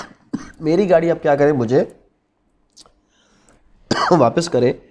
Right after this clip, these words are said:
तो आप इस पॉइंट के ऊपर अपनी गाड़ी वहाँ से वापस ले सकते हैं।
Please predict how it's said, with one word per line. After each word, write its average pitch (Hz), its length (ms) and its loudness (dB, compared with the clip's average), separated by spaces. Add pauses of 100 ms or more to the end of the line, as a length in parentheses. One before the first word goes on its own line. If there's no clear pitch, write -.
(760)
तो - 120 -10
आप 151 260 2
इस 170 120 -4
पॉइंट 143 320 0
के 147 60 0
ऊपर 143 120 2
अपनी 143 180 2
गाड़ी 127 260 2
वहाँ 117 180 0
से 123 140 -2
वापस 117 360 -2
ले 117 320 4
सकते 120 680 -4
हैं। 113 220 0